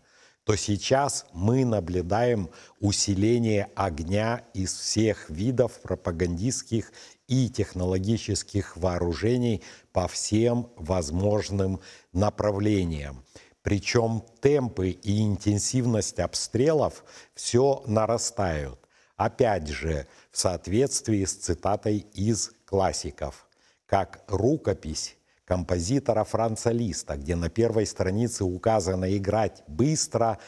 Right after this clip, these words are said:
на второй очень быстро, на третьей гораздо быстрей, на четвёртой быстро, как только возможно, и всё-таки на пятой ещё быстрее. Не проходит и дня,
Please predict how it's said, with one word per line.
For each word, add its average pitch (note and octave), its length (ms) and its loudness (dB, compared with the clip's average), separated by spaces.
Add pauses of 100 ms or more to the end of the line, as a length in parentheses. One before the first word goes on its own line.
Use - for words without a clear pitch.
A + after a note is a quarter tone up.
(140)
на G2 160 0
второй A2+ 500 2
очень C#3 480 2
быстро, G#2+ 540 -2
на F#2 160 0
третьей A#2+ 460 0
гораздо A2+ 600 0
быстрей, A#2 640 0 (380)
на G#2+ 180 2
четвёртой A#2 760 2
быстро, A2 680 0
как - 400 -2
только A#2 380 2
возможно, A2 840 0
и G2+ 160 0
всё-таки C#3 760 0
на B2 200 2
пятой A2 580 -2 (100)
ещё G2+ 720 -2 (340)
быстрее. F2+ 920 -2 (880)
Не B2 360 4
проходит A#2+ 640 -2
и F2+ 100 0
дня, B2+ 460 -2